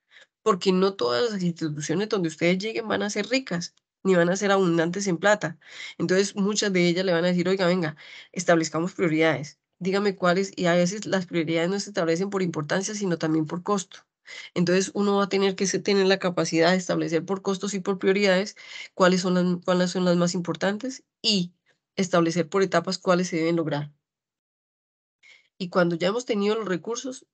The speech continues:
debemos comprometer al personal. Debemos tener una comunicación eficaz, una formación en, en el personal, capacitarlos de acuerdo a los objetivos del sistema de gestión que se va a implementar.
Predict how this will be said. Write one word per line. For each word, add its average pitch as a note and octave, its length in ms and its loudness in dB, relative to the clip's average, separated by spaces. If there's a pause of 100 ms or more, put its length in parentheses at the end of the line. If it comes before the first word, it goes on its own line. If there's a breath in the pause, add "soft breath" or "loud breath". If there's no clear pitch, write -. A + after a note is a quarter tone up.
(140)
debemos F3 340 -2
comprometer E3+ 560 -2
al F3+ 120 0
personal. F3+ 460 -2 (300)
Debemos E3+ 440 0
tener E3+ 280 0
una E3+ 220 -4
comunicación E3+ 640 -2
eficaz, F#3+ 600 -2 (100)
una F3+ 180 2
formación F#3+ 840 2 (180)
en, E3+ 180 -8
en F3 80 0
el E3 120 0
personal, E3+ 460 0 (380 loud breath)
capacitarlos F#3 760 0
de F#3 80 0
acuerdo E3+ 340 -2
a - 20 0
los F3+ 180 -2
objetivos F3 400 0
del D#3+ 220 -4
sistema F3 460 -2
de F#3+ 60 2
gestión G3 340 -4
que G3 120 -4
se E3+ 160 0
va D#3+ 60 2
a D#3 40 -2
implementar. D#3 600 -4